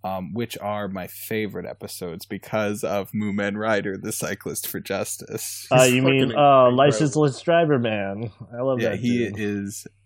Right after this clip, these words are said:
Speaker 1: phenomenal.
Speaker 2: I
Speaker 1: So then
Speaker 2: think
Speaker 1: that's another thing where you have the, it all builds up. So the Deep Sea King comes out of the ocean. He's a big fish man, and he's just defeating all the heroes left and right.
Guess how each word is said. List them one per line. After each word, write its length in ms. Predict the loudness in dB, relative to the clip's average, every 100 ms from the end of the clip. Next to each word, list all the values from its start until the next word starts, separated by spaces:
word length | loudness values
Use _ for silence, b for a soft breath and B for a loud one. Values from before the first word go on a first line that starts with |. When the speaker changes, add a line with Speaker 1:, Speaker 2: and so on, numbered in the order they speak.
| -20
Speaker 1:
phenomenal. 880 | -10 -6 -4 -4 -6 -8 -12 -16 -20 b b b
Speaker 2:
I 140 | -2 -2
Speaker 1:
So 100 | 0
then 80 | -2
Speaker 2:
think 180 | -2 -4
Speaker 1:
that's 220 | -6 -4
another 260 | -4 -4 -6
thing 240 | -6 -8
where 100 | -6
you 140 | -8 -6
have 400 | -6 -6 -8 -16 -12
the, 200 | -10 -10 -12 -8
it 120 | -2
all 200 | 0 0
builds 420 | 0 0 0 0 -2
up. 260 | -2 -6
So 220 | -8 -6 -8 -12 -10
the 80 | -4
Deep 220 | -4 -4
Sea 180 | -8 -6
King 420 | -4 -2 -4 -6 -12 -8
comes 240 | -4 -2
out 160 | -2 -2
of 80 | -4
the 100 | -6
ocean. 420 | -8 -8 -8 -8
He's 160 | -10 -12
a 100 | -8
big 240 | -6 -6
fish 280 | -8 -10 -10
man, 260 | -12 -12 -12 _ b b b -10
and 140 | -8
he's 140 | -6
just 260 | -4 -6 -4
defeating 440 | -6 -2 -2 -2 -8
all 260 | -4 -2 -2
the 100 | -4
heroes 540 | -8 -8 -8 -12 -14 -12
left 360 | -8 -8 -8
and 160 | -10 -8
right. 240 | -10 -12